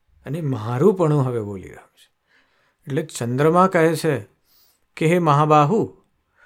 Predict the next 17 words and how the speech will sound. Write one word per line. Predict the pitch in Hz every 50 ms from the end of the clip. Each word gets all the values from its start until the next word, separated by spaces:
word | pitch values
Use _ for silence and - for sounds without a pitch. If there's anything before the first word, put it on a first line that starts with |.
| _ _ _ _ _ -
તું | 127 131 131
ધર્મજ્ઞ | 113 113 127 139 147 170 170 151 156 151
છો | 135 120 - - - - - _ _ _ _ _ _ _ _ _ _ _ _ _ _ _ -
અને | - 120 131 147 151
દેવતાઓનો | 135 120 120 117 123 123 131 135 131 - 139 135 143 143 139 139 139 143 156 170
અધિપતિ | 151 117 110 107 127 139 147 151 143 131 156 156
પણ | 156 156 147 143 156 156
તું | 151 - 135 147 156 156
પોતે | - 117 117 131 127 156 156 165 165
જ | 151 147 135
છું | - - - 98 90 _ _ _ _ _ _ _ _ _ _ _ _ _ _ _ _ _ _ _ -
અને | 131 127 139 151
એવા | 160 - - - 113 117 110 117 120 120 139 160
જ | 156 165 156 156
તમારા | - 117 113 117 117 120 127 131 143 165 180
ગુરુ | 151 127 113 123 135 170 220 220
છે, | - - - - -